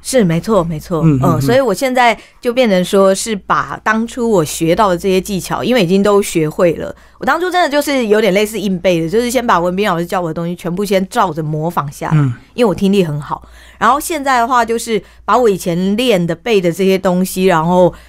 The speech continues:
Speaker 1: 去思考为什么他这个地方要这样，然后试着去把它剖析出来。
Speaker 2: 嗯。
Speaker 1: 所以就写成了现在这一本书。
Speaker 2: 听力好是不是记忆力就会好？
Speaker 1: <laughs> 哎，对，事实上语言能力也会比较好。
Speaker 2: 有差。嗯。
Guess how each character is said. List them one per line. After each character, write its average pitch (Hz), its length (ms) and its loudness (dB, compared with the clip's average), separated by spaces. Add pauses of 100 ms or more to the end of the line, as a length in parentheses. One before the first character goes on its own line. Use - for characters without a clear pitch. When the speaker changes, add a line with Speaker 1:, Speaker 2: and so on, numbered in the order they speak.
(100)
Speaker 1:
去 240 200 0
思 214 360 -4
考 151 240 -6
为 226 240 2
什 180 160 -4
么 151 80 -2
他 170 100 0
这 180 100 -2
个 180 80 2
地 165 80 -6
方 156 140 -4
要 160 80 -2
这 156 240 -4
样， 151 220 -6
然 151 120 -6
后 165 80 -4
试 202 200 -2
着 160 100 0
去 190 100 -8
把 151 160 -6
它 - 20 -6
剖 - 260 -8
析 - 200 -8
出 156 280 -10
来。 - 120 -12 (120)
Speaker 2:
嗯。 139 180 -2
Speaker 1:
所 262 100 -2
以 240 80 4
就 226 220 2
写 196 240 -4
成 165 160 -4
了 170 100 -2
现 180 140 -2
在 175 80 0
这 175 140 0
一 165 40 0
本 160 160 -8
书。 - 320 -14 (720)
Speaker 2:
听 285 180 4
力 294 160 6
好 156 220 2
是 202 160 -2
不 202 60 4
是 196 80 2
记 208 220 -4
忆 196 120 4
力 180 160 6
就 156 160 4
会 143 100 4
好？ 120 300 -4
Speaker 1:
<laughs> - 40 -14
哎， 233 180 2 (120)
对， 202 280 2
事 262 200 -6
实 226 80 -2
上 196 320 0
语 254 160 -2
言 269 160 2
能 285 160 0
力 330 120 0
也 202 120 2
会 208 140 -4
比 151 100 -10
较 156 140 -8
好。 - 240 -18
Speaker 2:
有 147 80 -2
差。 139 60 0
嗯。 120 80 -4